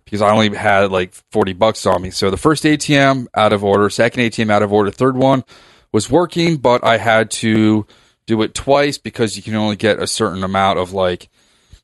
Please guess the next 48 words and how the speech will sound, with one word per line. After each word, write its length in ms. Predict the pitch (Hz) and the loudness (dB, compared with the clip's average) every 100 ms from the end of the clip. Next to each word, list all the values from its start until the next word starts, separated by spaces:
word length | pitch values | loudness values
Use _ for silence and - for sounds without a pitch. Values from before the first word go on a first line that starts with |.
| _ | _
two 220 | - 139 | -4 0
hundred 240 | 120 120 113 | 2 2 2
dollars 340 | 107 110 101 | 4 4 2
or 60 | 101 | 0
a 40 | |
hundred 220 | 92 107 | 0 0
dollars 260 | 101 98 95 | 2 2 0
at 60 | 92 | -6
a 60 | |
time. 340 | - 98 98 95 | -4 -2 0 0
I 60 | |
needed 240 | 104 95 92 | -2 -4 -6
two 180 | 117 | -6
hundred 260 | 104 110 101 | -4 -4 -4
and 140 | 95 | -4
ninety 300 | 98 123 135 | 0 0 0
dollars. 480 | 101 92 92 92 - _ _ _ _ _ _ _ _ | 0 0 -2 -4 -10 _ _ _ _ _ _ _ _
Um, 380 | - 85 - - _ _ _ _ _ _ _ _ _ _ - | -18 -16 -18 -20 _ _ _ _ _ _ _ _ _ _ -10
so 160 | - 123 | -2 0
I'm 120 | 127 | 2
now 180 | 135 143 | 2 2
in 60 | |
the 80 | 131 | 0
hole, 440 | - 127 127 113 | 2 2 2 -2
but 360 | 98 104 98 - | -4 -2 -2 -2
apparently, 720 | 95 113 117 110 107 107 104 | -4 0 0 2 2 2 0
uh, 320 | 92 92 92 | -2 0 0
another 200 | 98 107 | 0 0
person 300 | 107 117 - | 0 -4 -4
in 60 | 104 | -4
our 80 | 95 | -4
party 480 | - 131 131 131 - _ _ _ | 0 0 2 -2 -4 _ _ _
has 200 | - 98 | -2 -2
paid 280 | - 127 135 | 0 0 0
for 200 | - 113 | 0 -2
the 360 | 101 110 107 | -2 -2 0
individual 640 | 131 127 127 123 131 123 104 | 0 2 2 2 2 2 2
who 240 | 113 107 | 2 0
didn't 500 | 95 - 110 104 - | 0 -2 0 -2 -4
pay 220 | 107 113 | -2 0
any 240 | - 139 160 | 2 2 2
money 340 | 117 104 101 | 2 0 -4
to 140 | - | -6
stay 240 | 101 107 101 | -8 -4 -4
here 220 | 98 98 | -2 -4
the 80 | 95 | -4
entire 360 | 92 98 90 | -8 -6 -6
time, 360 | 90 92 92 95 | -6 -8 -8 -10